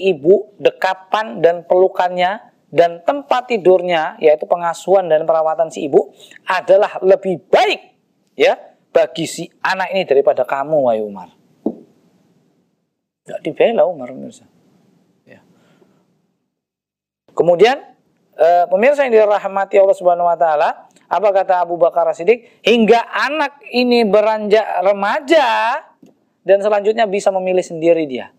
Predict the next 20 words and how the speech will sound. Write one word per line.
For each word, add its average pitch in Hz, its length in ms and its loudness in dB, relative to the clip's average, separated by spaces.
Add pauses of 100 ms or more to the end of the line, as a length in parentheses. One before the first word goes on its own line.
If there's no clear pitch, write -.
(280)
Mana 170 960 -6
yang 165 240 0
mau 160 160 2
dia 147 160 2
ikuti? 131 360 -4 (280)
Ikut 131 400 2
bapaknya, 131 480 -2
monggo. 185 720 -2 (240)
Ikut 160 400 0
emaknya, 135 560 -6
monggo." 147 640 0 (880)
Gitu. 98 280 -20 (1000)
Atau 285 640 -2
sampai 294 720 0
ibunya 285 800 0 (600)
menikah 330 440 0
lagi. 247 400 -6 (880)
Nah, 104 560 -18 (480)
seperti 117 480 -2
itu. 98 160 -16